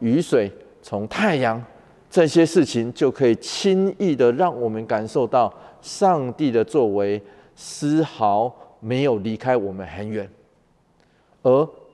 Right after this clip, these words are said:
以利户最后用上帝的作为来表达要对约伯所说的最后这段话，事实上刚刚好就接着从后面，我们如果，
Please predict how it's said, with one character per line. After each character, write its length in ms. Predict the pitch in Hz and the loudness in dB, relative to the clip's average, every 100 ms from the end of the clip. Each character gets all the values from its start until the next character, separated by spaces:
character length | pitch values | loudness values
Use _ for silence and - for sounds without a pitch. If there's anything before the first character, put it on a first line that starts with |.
| - | -4
以 160 | 156 | -4
利 180 | 175 247 | 0 0
户 280 | 220 226 175 | 0 0 -2
最 240 | - 214 | 0 0
后 500 | 180 190 135 - - - | 0 0 -2 -6 -18 -4
用 280 | 208 156 131 | -2 -2 -8
上 560 | - - 240 196 139 131 | -12 -4 -2 -2 -6 -6
帝 220 | 214 139 | -4 -2
的 160 | 117 113 | 0 -2
作 340 | - 254 170 | 0 0 2
为 300 | 117 117 139 - - _ _ _ - | 0 0 -2 -8 -20 _ _ _ -6
来 280 | 120 131 139 _ | -4 -4 -6 _
表 300 | 160 131 117 | 2 2 2
达 360 | 107 113 117 127 - - _ _ | 0 2 2 -2 -10 -20 _ _
要 340 | - 170 127 143 | 0 2 2 0
对 380 | - 156 117 107 - _ _ _ _ _ | -2 -2 -2 -6 -16 _ _ _ _ _
约 160 | - 143 | 0 2
伯 200 | 139 110 | 2 -2
所 160 | 107 98 | -2 -8
说 240 | - 120 | -4 -4
的 140 | 113 | -4
最 240 | 101 - 120 | -6 -4 -4
后 100 | 113 | -4
这 160 | 104 | -6
段 220 | 101 104 101 | -8 -8 -8
话， 260 | 107 95 - _ _ | -10 -10 -12 _ _
事 220 | - 175 | -14 -8
实 60 | 151 | -6
上 300 | 170 139 120 - _ _ _ | -4 -6 -6 -16 _ _ _
刚 240 | 151 143 | -2 0
刚 160 | 143 147 | -2 -2
好 220 | 127 101 | -2 -4
就 260 | - 131 113 - | -2 -2 -2 -10
接 380 | - 165 165 170 | -4 2 2 2
着 280 | - 123 104 - - _ _ _ _ _ _ | 0 -2 -2 -8 -20 _ _ _ _ _ _
从 260 | - 117 127 | -8 -8 -8
后 300 | - 185 156 | -2 2 2
面， 280 | 151 127 110 | 2 -2 -2
我 120 | 110 | -6
们 120 | 107 | -8
如 100 | 113 | -6
果， 220 | 127 110 | -2 -2